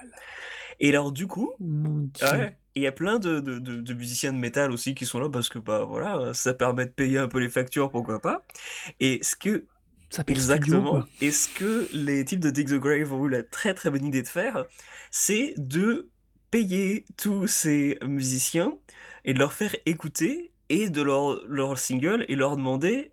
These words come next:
Speaker 2: euh, de, donc de, d'écouter ce single, mais en même temps qu'ils, qu'ils se filmaient pour avoir leur réaction à chaud. Et,
Speaker 1: Ah, du
Speaker 2: ouais,
Speaker 1: net.
Speaker 2: et, euh, bah, le clip est très drôle. Parce que justement, il y a beaucoup de,
Speaker 1: <laughs>
Speaker 2: la, la plupart de, des gens qui sont prêtés au jeu,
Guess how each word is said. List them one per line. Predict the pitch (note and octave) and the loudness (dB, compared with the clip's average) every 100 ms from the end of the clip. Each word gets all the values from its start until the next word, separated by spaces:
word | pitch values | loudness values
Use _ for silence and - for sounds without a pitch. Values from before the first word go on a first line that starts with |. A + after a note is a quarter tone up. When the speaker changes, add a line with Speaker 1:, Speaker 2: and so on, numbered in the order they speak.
| - | 2
Speaker 2:
euh, | C3 C3 | 2 2
de, | B2+ B2+ | -2 -6
donc | B2 B2+ A#2+ | -4 -6 -4
de, | A#2 A#2 | -4 -4
d'écouter | A#2+ D3 E3 F3 | -2 -4 -2 -2
ce | - | -2
single, | - D3 E3 E3+ | -2 0 0 0
mais | D#3 B2 A#2 A2+ - | 0 0 0 0 -2
en | C3+ | 0
même | C3 C#3 | 0 0
temps | C3+ C#3+ C#3 B2+ | 0 2 2 -2
qu'ils, | B2+ A#2+ A2+ | -4 -4 -4
qu'ils | - A2+ | -4 -4
se | - | 0
filmaient | A#2+ D3 A3+ | 2 2 2
pour | B2+ | 2
avoir | B2 F3 F3 | 4 6 4
leur | D#3+ | 0
réaction | D3 D3+ - D3 C#3 F3 D3 | -2 -4 -4 -4 -6 -6 -2
à | C#3+ | 0
chaud. | - A#2+ - _ _ - - - - - - - _ D3+ | 0 -4 -6 _ _ -20 -20 -18 -18 -18 -20 -20 _ -2
Et, | D#3 E3+ - _ - | 0 -2 -8 _ -12
Speaker 1:
Ah, | D#3 | -2
du | C#3 | 4
Speaker 2:
ouais, | C#3 B2+ | 6 6
Speaker 1:
net. | C3 - D3 | 2 -4 -2
Speaker 2:
et, | E3 A3+ A3+ - | 0 0 -2 -4
euh, | C#3+ C#3+ C3+ | -4 -2 0
bah, | C3+ | 0
le | C#3+ | 0
clip | G3 C#4 | 0 0
est | F#3+ F#3+ | 0 -2
très | - - E3+ F3 - - | -6 0 2 0 -2 -8
drôle. | B2+ B2+ A#2+ B2 _ _ - | -2 0 0 -2 _ _ 4
Parce | B2+ - | 4 4
que | D3+ | -4
justement, | D3 D#3+ - D3 E3 G3+ | -4 -6 -4 -4 -2 0
il | |
y | D3+ | 0
a | |
beaucoup | C#3 D#3 - A3 | -2 -6 -2 2
de, | F3 C#3 B2+ | 2 2 0
Speaker 1:
<laughs> | C3 | 0
Speaker 2:
la, | B2 A#2+ _ | -4 -6 _
la | D3+ C#3 | -2 0
plupart | E3+ F3 G3 | 0 -2 0
de, | E3 | 0
des | C3+ C#3 | 0 0
gens | D3+ | 0
qui | D3+ - | -2 -4
sont | C#3+ | -4
prêtés | C3 - C3 D3 | -4 -2 -2 0
au | C#3 C3 | 2 0
jeu, | B2 D#3 | 0 -2